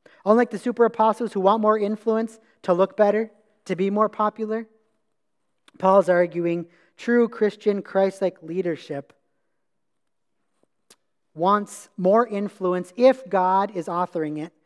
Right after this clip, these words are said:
if God's making it happen so that more people can hear the gospel. And in all of this, God will be more glorified. God will more be made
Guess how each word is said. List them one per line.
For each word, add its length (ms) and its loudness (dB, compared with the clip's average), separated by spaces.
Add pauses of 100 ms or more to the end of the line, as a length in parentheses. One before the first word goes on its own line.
(200)
if 140 -6
God's 460 0
making 400 -2
it 80 -4
happen 380 -8
so 440 2
that 320 -12 (340)
more 260 -2
people 460 -10 (300)
can 500 -12 (340)
hear 520 -14 (120)
the 120 -12
gospel. 560 -16
And 220 -10 (100)
in 220 0
all 200 4
of 140 2
this, 320 -10 (460)
God 220 -2
will 100 -2
be 140 -8
more 340 2
glorified. 840 -12 (300)
God 180 -4
will 140 -4
more 340 0
be 160 -4
made 560 -6